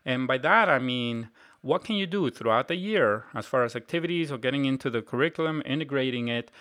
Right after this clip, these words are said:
so that people are aware that these policies exist? And primarily, students know why these policies are there and what the consequences are and what the, uh, restrictions may be and, and what have you.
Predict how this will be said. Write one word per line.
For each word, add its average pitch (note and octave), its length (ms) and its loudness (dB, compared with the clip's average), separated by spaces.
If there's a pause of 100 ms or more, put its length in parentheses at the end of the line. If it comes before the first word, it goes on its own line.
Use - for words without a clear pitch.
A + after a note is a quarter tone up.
(120)
so - 140 0
that C3 160 2
people D#3+ 500 -2
are C3+ 360 4 (300)
aware A#2+ 760 4
that A2+ 180 -4
these B2+ 160 -6
policies A#2+ 480 -2
exist? G#2+ 800 -8
And - 120 -18
primarily, C3 520 0
students A2 760 -2 (300)
know C3+ 380 4
why A#2 480 6
these A#2+ 200 -4
policies A2 580 0
are G2+ 100 -2
there F#2 260 0
and A2+ 140 -2
what G#2 180 2
the - 80 -20
consequences A2 800 0
are B2 280 6
and G2 180 -4
what G2 240 -2
the, G2 180 -6
uh, F#2 140 -4 (360)
restrictions A#2+ 560 -6
may A#2+ 300 -2
be C3 260 -2
and, G2+ 260 -6
and G2+ 220 -8
what A#2+ 160 2
have D3+ 340 -6
you. - 220 -14